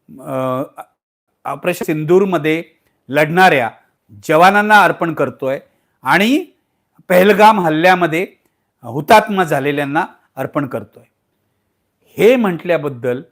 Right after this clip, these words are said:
त्याला आयसीसीने दंड ठोठावला. त्याची तीस टक्के फी जी आहे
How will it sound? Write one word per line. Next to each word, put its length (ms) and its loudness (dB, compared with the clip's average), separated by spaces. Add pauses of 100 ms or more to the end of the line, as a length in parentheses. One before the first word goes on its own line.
(400)
त्याला 460 2 (340)
आयसीसीने 1000 -6 (380)
दंड 460 0
ठोठावला. 600 -2 (680)
त्याची 320 -4
तीस 540 0
टक्के 360 2
फी 240 -4
जी 220 -2
आहे 180 0